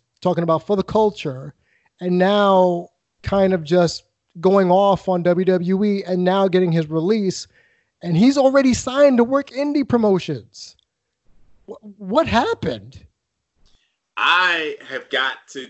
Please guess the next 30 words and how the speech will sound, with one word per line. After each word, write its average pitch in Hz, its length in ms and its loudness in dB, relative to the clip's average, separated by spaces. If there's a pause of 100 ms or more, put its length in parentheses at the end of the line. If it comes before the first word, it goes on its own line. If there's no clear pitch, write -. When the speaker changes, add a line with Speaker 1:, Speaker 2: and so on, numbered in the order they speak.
Speaker 2:
think 95 320 -12 (160)
that 90 400 -8 (720)
there 127 400 -4
was 104 640 -4 (100)
a 98 100 -4
mutual 202 720 2
agreement 143 720 0
of 107 200 -4
release 117 440 -8
here. 90 240 -10
There 131 140 0
was 170 160 -2
probably 151 300 0
one 139 220 0
of 135 100 -4
these 131 240 -8
like, 117 280 -4
"Hey, 123 160 0
okay, 120 420 -4
cool. 80 320 -16
You 147 120 -8
wanna 180 200 0
go? 139 360 0 (580)
Fine." 90 280 -4 (1160)
They're 143 140 -2
not 196 180 2
gonna 175 140 -2
hold 165 200 -2
him 170 80 -8
hostage, 120 520 -4